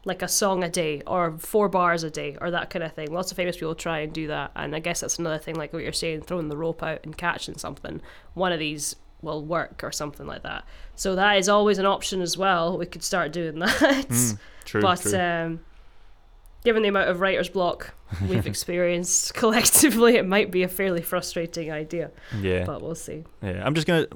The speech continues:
Speaker 2: just gonna throw it right back to the very start of the episode. Um, the, the song that, that we pu-,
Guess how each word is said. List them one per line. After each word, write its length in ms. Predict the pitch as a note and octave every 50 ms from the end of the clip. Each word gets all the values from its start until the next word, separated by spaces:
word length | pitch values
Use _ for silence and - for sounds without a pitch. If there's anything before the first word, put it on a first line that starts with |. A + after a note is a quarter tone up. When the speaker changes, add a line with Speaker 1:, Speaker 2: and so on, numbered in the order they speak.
| - - -
Speaker 2:
just 160 | - C3+ -
gonna 320 | - D3+ C#3 B2+ A2 F2+ - - - B2+
throw 300 | - - C3+ B2 B2 F#2+
it 40 |
right 220 | D2 G#2+ A#2 A#2 G#2+
back 200 | A2 G#2+ - -
to 100 | - G#2+
the 60 | G2
very 200 | G#2+ G#2 G#2 F#2+
start 360 | F2+ - - A#2+ A2+ A2 -
of 120 | - F#2 F#2+
the 80 | G2+
episode. 480 | G2+ F#2+ G#2 G2 - G2 G2 G2 F#2+ F#2+ -
Um, 520 | G2+ G2 G2 F#2+ G2 F#2+ F#2+ F#2+ F#2 F2+ - - _ _ - - _ _ _ _ -
the, 240 | C3 A2 G#2+ B2+ B2
the 200 | - A2+ A#2 G#2+
song 380 | - C#3 C#3+ C#3+ C#3 C3 B2 A2
that, 400 | A#2 A2+ - - - - B2 G#2
that 100 | B2+ A#2+
we 100 | G#2+ G#2
pu-, 220 | F#2 - - -